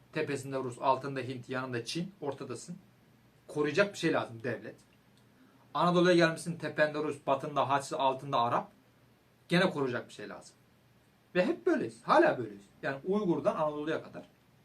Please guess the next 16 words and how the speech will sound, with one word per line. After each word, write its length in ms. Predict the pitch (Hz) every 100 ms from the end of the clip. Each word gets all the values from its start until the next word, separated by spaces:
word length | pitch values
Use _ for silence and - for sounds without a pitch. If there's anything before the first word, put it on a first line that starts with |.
| _ _ _ _ _ _ _ _ - - _ -
Ha, 180 | 135
biz 140 | 139 -
Türkler 380 | 170 - 269 -
küçülmedik. 540 | - 233 233 120 -
Biz 140 | 131
Türkler 380 | - 165 214 180
büyüdük. 360 | 165 202 - - _ _ -
Önceden 340 | 135 135 170
Hazar'ın 460 | 131 143 165 185 165
doğusu 320 | 156 170 233
bizimdi. 440 | - 165 151 403 - _ _ _ _
Şimdi 220 | - 170
Hazar'ın 520 | 120 156 180 254 311 - _ -
batısı 400 | 160 - - 185
da 140 | 208 165
bizim. 220 | -